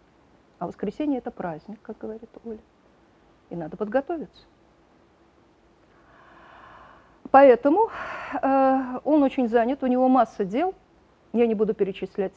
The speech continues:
все. Но вот самое трудоемкое, ему нужно, значит, собрать все звездочки с неба и почистить их. А чтоб потом их правильно на это небо вот назад вернуть, надо все пронумеровать и звездочки,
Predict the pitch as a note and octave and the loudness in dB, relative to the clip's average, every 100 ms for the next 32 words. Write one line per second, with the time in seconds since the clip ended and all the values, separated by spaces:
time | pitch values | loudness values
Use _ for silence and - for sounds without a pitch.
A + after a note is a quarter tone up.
0 | - F4+ F#4+ _ _ - - B3 B3+ - | -6 -6 -6 _ _ -16 -2 0 0 -2
1 | - C#4+ B3+ A3 G#3 G#3 G3 G3+ A#3+ G4+ | -4 2 2 2 -2 -4 -2 0 2 0
2 | F#4+ D4+ D4 C#4+ _ _ - B3 D4+ D#4+ | 0 -2 -2 -6 _ _ 0 6 8 8
3 | D#4+ D4+ A3 G3+ G3 G#3+ F#3+ - - - | 8 6 2 -6 -6 -6 -8 -8 -16 -8
4 | - G3 A3 F#3+ - F#3 E4 G#4+ E4+ - | -4 -2 -2 -4 -6 -2 0 2 -2 -6
5 | G3 - F#3 D#3+ F3+ _ _ _ _ _ | -14 -10 -10 -10 -18 _ _ _ _ _
6 | _ _ _ _ _ _ _ - B3 F4 | _ _ _ _ _ _ _ -6 2 4
7 | F#4 D4 - F#3+ - - _ _ _ _ | 4 0 0 -8 -8 -20 _ _ _ _
8 | _ _ - F#3 C4 B3+ B3+ C4+ A#3+ A#3+ | _ _ -12 -4 -2 0 2 2 2 6
9 | A#3 F#3 F3+ F3 F3 F3 F3+ F3 D#3+ D3+ | 6 4 -2 -2 -4 -4 -6 -6 -8 -12
10 | C#3+ - _ - D#3+ E3 - - A3+ G#4+ | -16 -18 _ -10 -8 -8 -10 -4 0 0
11 | - _ _ - B3 D#4 - D#4+ - A#3 | -4 _ _ 0 2 2 -2 -4 -2 -4
12 | A3+ A3 B3 G#3 - - G3 A#3 G#4 E4 | -2 -2 0 0 -2 -10 0 4 4 4
13 | - - | -2 -6